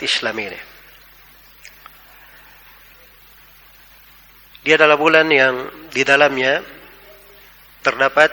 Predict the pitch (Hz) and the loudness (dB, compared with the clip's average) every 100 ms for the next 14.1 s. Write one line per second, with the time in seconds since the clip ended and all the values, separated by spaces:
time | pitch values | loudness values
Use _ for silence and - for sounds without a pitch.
0 | - - - - - - 131 143 147 147 | -4 -20 -20 -18 -12 -8 2 4 4 2
1 | 160 151 - 131 117 123 120 135 123 127 | 0 -4 -6 -2 0 0 -2 0 0 -2
2 | 175 - - - - - - - - - | -4 -16 -20 -20 -20 -20 -20 -20 -20 -20
3 | - - - - - - - - - - | -20 -20 -20 -20 -16 -16 -18 -20 -20 -20
4 | - - - - - - - - - - | -20 -20 -20 -20 -20 -20 -20 -20 -20 -16
5 | - 131 143 139 127 123 117 110 123 135 | -6 0 0 0 -2 -2 -8 -6 0 2
6 | 135 117 110 - 110 110 - - - - | 4 2 -6 -14 -16 -14 -12 -10 -6 -4
7 | 139 156 - 139 123 120 127 - 110 92 | 0 0 0 -2 -4 -4 -2 -2 -2 -10
8 | - - - - - - _ - - - | -14 -20 -20 -20 -20 -20 _ -20 -20 -20
9 | _ - - - - - - - - - | _ -20 -20 -20 -20 -20 -20 -20 -20 -20
10 | - - - 151 151 151 156 135 131 135 | -20 -16 -8 -4 2 4 4 2 2 2
11 | 143 156 175 - - - - - - - | 4 2 0 -12 -20 -20 -20 -20 -20 -20
12 | - - - - - - - - 131 131 | -20 -20 -20 -20 -20 -20 -20 -16 -6 -2
13 | 127 139 165 156 - - 135 127 123 - | 0 2 2 2 -2 0 2 2 0 -6